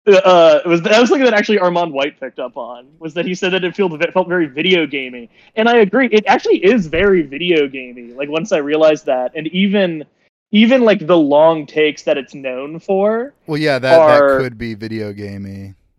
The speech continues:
Speaker 2: Yeah,
Speaker 1: Right,
Speaker 2: yeah.
Speaker 1: because there aren't, as, of course, uh, me and Josiah have discussed before <laughs> amongst ourselves not recording, so I don't know why I'm saying, of course. Um,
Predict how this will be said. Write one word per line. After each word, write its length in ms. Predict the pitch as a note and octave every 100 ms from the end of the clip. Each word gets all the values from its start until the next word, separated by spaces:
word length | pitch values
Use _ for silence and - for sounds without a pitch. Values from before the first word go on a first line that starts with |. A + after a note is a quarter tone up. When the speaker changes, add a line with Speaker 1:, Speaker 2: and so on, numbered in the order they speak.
| _
Speaker 2:
Yeah, 220 | G#2+ G2+
Speaker 1:
Right, 220 | D#3 C#4 E3
Speaker 2:
yeah. 60 |
Speaker 1:
because 320 | F3 F#3+ F#3+
there 180 | F3 F#3+
aren't, 220 | G3 F#3
as, 360 | G#3+ F#3 D#3 -
of 120 | - -
course, 540 | E3 C#3+ - - _ _
uh, 320 | E3 C#3 B2 A#2+ _ _ D#3
me 120 | D3+
and 100 | C#3+
Josiah 240 | C#3 D#3+ D3
have 80 | C3+
discussed 300 | B2 C#3+ -
before 340 | C3 C3+ B2+
<laughs> 40 |
amongst 380 | D3+ F#3+ F3+ -
ourselves 400 | G3 - F#3+ D#3+
not 240 | E3 D#3+ E3
recording, 360 | D3+ C#3+ B2+
so 100 | B2
I 60 | C#3
don't 200 | C#3+ C#3
know 120 | C#3
why 160 | C3+ B2+
I'm 80 | A#2+
saying, 300 | C3+ A#2 B2
of 120 | _
course. 280 | B2+ A#2+ _ _ - - _ -
Um, 480 | E3 D#3 C#3+ C3+